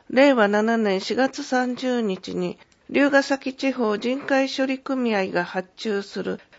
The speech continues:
建設工事、測量建設コンサルタント等業務、物品購入及び役務提供、その他にかかる競争入札参加資格審査申請の受付を行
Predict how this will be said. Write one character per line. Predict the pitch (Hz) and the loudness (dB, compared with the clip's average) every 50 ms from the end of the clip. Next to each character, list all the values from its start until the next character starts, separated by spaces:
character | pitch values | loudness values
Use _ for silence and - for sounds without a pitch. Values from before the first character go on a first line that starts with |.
| _ _ | _ _
建 | - 269 269 277 277 | 0 2 2 2 2
設 | 269 - 277 277 - - - | 0 -2 -4 -4 -4 -10 -12
工 | - - 254 233 208 196 | -4 -4 -2 -2 -2 -4
事、 | 220 - 151 123 - _ - - - - _ _ | -6 -8 -10 -10 -10 _ -20 -20 -20 -20 _ _
測 | - - - 233 226 - 285 277 | -14 -6 -6 -6 -4 -2 -2 0
量 | 277 269 262 254 - | 2 4 2 2 2
建 | - _ - 254 269 277 269 | -2 _ -2 -2 -2 0 0
設 | 269 285 269 269 - - | -2 -2 -4 -4 -6 -12
コ | - - 269 269 | -4 -2 -2 -2
ン | 277 | -2
サ | 269 - 269 | -2 -2 -2
ル | 269 269 262 | -2 -2 -2
タ | - 262 254 | 0 2 2
ン | 254 254 | 2 0
ト | 254 - - 254 254 | -4 -4 -4 -4 -4
等 | - _ - 262 254 233 190 | -4 _ 0 2 4 4 2
業 | 196 - 226 226 214 185 | 0 2 4 4 4 4
務、 | 170 156 113 113 - - _ _ - - - _ - - - 226 | 2 0 -2 -4 -4 -6 _ _ -20 -20 -20 _ -20 -10 2 4
物 | 226 233 226 _ | 4 4 2 _
品 | - 269 277 285 285 | 0 0 2 2 0
購 | - - 285 277 277 277 277 | -2 0 2 4 4 4 4
入 | 269 269 269 262 262 262 | 4 4 4 4 4 2
及 | - - 233 247 247 254 247 247 | 2 2 2 4 4 4 2 2
び | - 233 - - _ _ - | 0 -4 -4 -4 _ _ 0
役 | - 311 302 - 277 | 0 0 2 4 4
務 | 254 226 202 196 | 4 4 4 2
提 | 190 - 220 208 208 208 | 0 2 2 4 4 2
供、 | 208 - 220 214 202 202 208 - - _ - - | 0 2 2 4 4 4 0 -2 -10 _ -12 0
そ | - 220 | 2 2
の | 254 285 302 285 | 4 4 2 2
他 | - 233 | 2 2
に | 220 220 208 - | 2 2 -2 -4
か | _ - - 220 214 | _ -8 -6 -6 -2
か | - 220 220 | 0 0 0
る | 196 180 175 - - - | 2 0 -2 -4 -6 -8
競 | - - 294 294 302 | -2 2 4 4 4
争 | 285 - - 294 294 294 285 | 2 0 -2 -2 0 0 0
入 | 277 277 269 269 262 | 0 0 0 -2 -2
札 | 262 - 214 196 - 202 | -2 -4 -6 -6 -6 -8
参 | 190 - - 269 285 277 269 | -8 -2 2 2 2 2 0
加 | - 285 277 | -2 -2 -2
資 | 277 - - | -2 -4 -6
格 | - 269 269 269 - 269 | -4 -6 -4 -4 -4 -6
審 | 262 - 277 254 269 254 | -4 -2 -2 0 0 0
査 | 240 - 196 185 | -2 -2 -2 -2
申 | 185 - 233 240 269 269 | -2 0 -2 -2 -2 -2
請 | - - - 277 277 269 269 | -4 -4 0 0 2 2 2
の | 262 254 247 247 | 0 0 -2 -2
受 | 233 233 - - 254 | -4 -6 -2 -2 -2
付 | 247 - - - 247 233 233 | -2 -2 -6 -4 -2 0 0
を | 226 226 226 - 208 | 0 0 0 -2 -4
行 | 208 - 220 214 | -4 -2 -2 -2